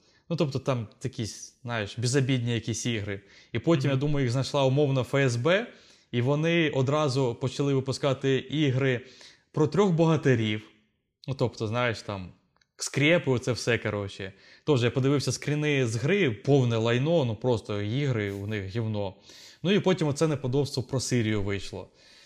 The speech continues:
Speaker 1: Е, я не знаю, там, чи вони випускають зараз нові ігри, може, вони зараз вже про Україну кліпають ігри. Е, вполне вероятно, до речі, я думаю.
Speaker 2: Ну да, чому би ні. Напевно,
Speaker 1: От,
Speaker 2: там
Speaker 1: е,
Speaker 2: є якісь госзакази, знаєш, гроші п-, на це все, знаєш,
Speaker 1: Да, да,
Speaker 2: гранти
Speaker 1: да, да,
Speaker 2: якісь
Speaker 1: да.
Speaker 2: там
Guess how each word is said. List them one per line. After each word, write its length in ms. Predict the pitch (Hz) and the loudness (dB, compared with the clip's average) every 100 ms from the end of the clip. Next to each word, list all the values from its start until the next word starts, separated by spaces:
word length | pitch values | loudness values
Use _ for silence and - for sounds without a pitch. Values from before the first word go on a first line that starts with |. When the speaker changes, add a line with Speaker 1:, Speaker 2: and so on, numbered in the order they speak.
| - _ - | -20 _ -6
Speaker 1:
Е, 180 | 110 110 | -2 0
я 260 | 135 160 | 0 0
не 120 | 165 165 | 0 2
знаю, 260 | 151 123 | 2 0
там, 180 | 117 113 | 0 -4
чи 120 | - | -2
вони 220 | 131 135 | 0 2
випускають 540 | 135 120 - 139 131 113 | 0 -2 -2 0 0 0
зараз 300 | 120 120 - | 0 -2 -4
нові 180 | 123 147 | -4 -2
ігри, 200 | 196 147 | -2 0
може, 280 | 135 117 123 | 0 0 -2
вони 220 | 120 120 | -2 0
зараз 300 | 123 120 107 | 0 0 -2
вже 300 | 101 120 117 | -2 0 0
про 140 | 127 | 0
Україну 440 | 123 - 151 185 151 | 0 0 -2 -2 -2
кліпають 540 | 143 139 139 127 131 | -4 0 0 0 0
ігри. 400 | 135 117 123 110 - - - - | -2 0 -2 -4 -8 -20 -20 -12
Е, 80 | 113 | -10
вполне 560 | 101 - 143 139 139 123 | -6 0 4 6 6 6
вероятно, 720 | 135 135 120 113 - 110 104 | 6 6 4 2 0 -2 -2
до 260 | 104 120 | -2 0
речі, 340 | 113 104 - 107 | 2 0 -4 -4
я 120 | 104 | -4
думаю. 440 | 104 104 107 110 131 | -4 -6 -6 -8 -10
Speaker 2:
Ну 380 | 127 123 139 151 | -12 -10 -10 -8
да, 280 | 123 113 113 | -4 -4 -6
чому 280 | - 127 | -6 -4
би 180 | 123 123 | -4 -4
ні. 200 | 113 107 107 _ _ - - - - 117 | -4 -6 -10 _ _ -20 -20 -20 -16 -8
Напевно, 440 | 117 117 131 131 127 | -2 0 2 0 -2
Speaker 1:
От, 80 | |
Speaker 2:
там 200 | 113 113 | -2 -2
Speaker 1:
е, 40 | 113 | 0
Speaker 2:
є 140 | 131 120 | 2 0
якісь 260 | 113 120 | -2 -4
госзакази, 880 | 127 131 139 120 135 156 156 139 139 | -4 -2 -2 -2 -4 -4 -4 -4 -4
знаєш, 320 | 120 120 117 | -4 -4 -4
гроші 440 | 117 117 131 127 123 | -4 -6 -6 -8 -12
п-, 160 | 110 | -14
на 240 | 110 107 107 | -10 -10 -10
це 180 | - 101 | -10 -12
все, 280 | - 104 | -12 -12
знаєш, 180 | 95 110 | -8 -2
Speaker 1:
Да, 140 | 185 254 | 0 2
да, 60 | |
Speaker 2:
гранти 360 | 262 143 151 151 | 2 4 4 4
Speaker 1:
да, 60 | |
да, 40 | 156 | 4
Speaker 2:
якісь 360 | 139 131 117 | 4 2 0
Speaker 1:
да. 60 | - | 0
Speaker 2:
там 300 | 123 117 110 | -2 -2 -6